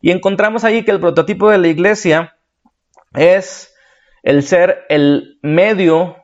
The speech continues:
o el instrumento por el cual Dios va a bendecir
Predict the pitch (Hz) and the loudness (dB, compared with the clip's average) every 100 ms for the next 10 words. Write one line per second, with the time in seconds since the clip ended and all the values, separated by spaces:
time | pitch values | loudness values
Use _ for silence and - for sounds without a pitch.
0 | _ 135 143 147 143 156 175 190 151 139 | _ -2 0 -2 -2 -2 -2 -2 0 0
1 | 139 165 170 156 175 175 175 180 147 139 | 0 -2 0 0 0 0 0 -2 -4 0
2 | 170 156 - | 0 -2 -6